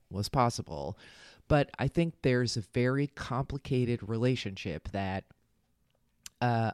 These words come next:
America, via pop music and rock and roll and hip hop, has with sexuality of people of color.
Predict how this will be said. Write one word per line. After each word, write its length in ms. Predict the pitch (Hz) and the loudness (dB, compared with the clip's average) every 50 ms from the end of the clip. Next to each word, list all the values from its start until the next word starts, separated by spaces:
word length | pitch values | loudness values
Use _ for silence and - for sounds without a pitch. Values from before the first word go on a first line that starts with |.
| _ - | _ -4
America, 800 | 113 117 123 131 131 123 117 113 - 104 90 95 98 92 98 - _ _ _ _ _ _ _ _ _ | -2 0 2 2 2 2 0 0 -2 -2 -2 -2 -2 -2 -4 -6 _ _ _ _ _ _ _ _ _
via 760 | - 107 98 123 120 117 117 123 127 127 123 123 127 131 135 131 131 _ _ _ - | -14 -6 0 4 6 6 6 8 8 8 6 6 6 4 2 0 -4 _ _ _ -2
pop 320 | - - 139 131 127 - | 2 4 4 4 4 2
music 520 | - 127 127 117 107 110 101 104 101 - - | 0 0 0 2 2 4 2 2 0 -2 -4
and 160 | - 113 113 113 | -4 -2 0 2
rock 220 | 113 113 - - | 2 2 2 0
and 120 | 117 110 | -2 -2
roll 380 | 104 113 110 101 98 101 95 - - | 0 0 0 0 0 -2 -4 -6 -8
and 100 | 92 90 | -10 -6
hip 260 | - 139 151 - - | -2 -2 -2 -2 -2
hop, 380 | - 101 98 87 87 98 - - _ | -4 -4 -2 -4 -6 -8 -10 -12 _
has 640 | - - 165 165 139 101 80 - 110 113 - - - - - _ _ - - - - - - _ _ _ | -6 -2 0 0 0 0 -2 -4 -6 -6 -6 -8 -10 -12 -18 _ _ -20 -20 -20 -20 -20 -20 _ _ _
with 480 | - 131 131 123 123 120 - - - - - _ _ _ _ _ _ _ _ _ _ _ _ | -2 0 2 4 4 2 0 -6 -16 -18 -20 _ _ _ _ _ _ _ _ _ _ _ _
sexuality 840 | - - - 139 135 - - 135 135 131 131 127 123 113 113 113 110 - | -8 -2 0 0 0 0 0 0 2 4 4 4 2 2 2 0 0 -2
of 160 | - 101 - - | -6 -10 -6 0
people 280 | - 131 123 - 110 | 0 0 0 0 -2
of 120 | 110 - - | -4 -2 0
color. 560 | - 160 139 113 98 95 87 90 92 92 | 2 2 4 4 2 0 0 -2 -4 -4